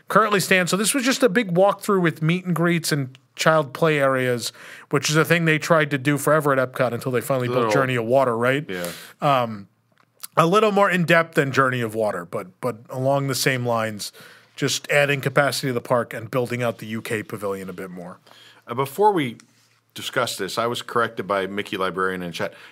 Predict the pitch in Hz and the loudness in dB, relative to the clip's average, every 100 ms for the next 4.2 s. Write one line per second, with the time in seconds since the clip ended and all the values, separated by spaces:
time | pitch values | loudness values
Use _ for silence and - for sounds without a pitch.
0 | _ 156 170 180 143 - 185 - 101 95 | _ 2 4 2 -2 -2 -2 2 0 2
1 | 113 110 - 98 107 98 98 107 98 95 | 2 0 -2 -4 -2 -2 0 0 -2 -6
2 | - - - 135 139 127 117 - 113 101 | -10 -16 0 4 6 4 4 0 0 0
3 | 92 - - 135 151 - 98 92 87 87 | -2 -4 0 2 2 0 0 -2 -4 -6
4 | 80 78 | -6 -12